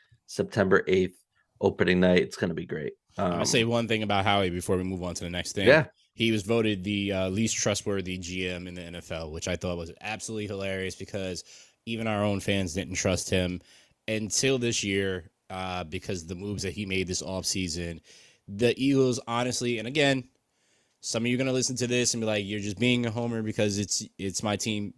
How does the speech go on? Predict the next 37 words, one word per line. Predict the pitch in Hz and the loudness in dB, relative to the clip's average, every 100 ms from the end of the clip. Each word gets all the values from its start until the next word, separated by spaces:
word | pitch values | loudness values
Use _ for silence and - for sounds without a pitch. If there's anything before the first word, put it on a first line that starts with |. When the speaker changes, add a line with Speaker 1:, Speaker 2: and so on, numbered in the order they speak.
| - - | -14 -8
Speaker 2:
Sam, | - 127 120 | 0 2 2
I | 117 | 2
haven't | 131 135 120 | 6 6 6
really | 113 107 | 4 4
talked | 117 104 | 2 2
about | 98 98 | 0 -2
my | 90 95 | -2 -4
team | 101 95 | -4 -4
this | 92 104 | -4 -2
whole | 95 95 | -2 -2
offseason, | 98 - 98 92 92 - - - _ - | -2 -4 -4 -6 -8 -12 -20 -20 _ -4
and | 127 | -2
I'm | 123 | -2
purposely | 147 113 113 120 | 0 4 4 2
Speaker 1:
Nope. | 110 | -4
Speaker 2:
not | 104 | -4
doing | 90 107 90 82 | -2 -2 -4 -10
that. | 76 - _ - - _ - | -14 -16 _ -20 -20 _ -8
There's | - 123 117 | 8 8 10
a | 117 | 6
reason | 113 98 98 | 0 0 -4
why, | 85 90 | -6 -6
and | 92 | -4
you'll | 104 | -2
see | - 127 110 | 0 0 2
why | 104 98 95 92 85 _ | 2 0 0 -2 -4 _
throughout | 104 95 90 | -2 -2 0
the | |
season. | 101 98 87 90 | -2 -2 -4 -6
I'll | 92 92 90 101 - | -4 -4 -4 -10 -8
talk | - 87 - | -4 -4 -4
what | 90 | -4
I | |
have | 87 85 | -4 -8
to | - - | -10 4
talk, | 151 123 - | 6 6 6
but, | - 160 139 | 12 12 12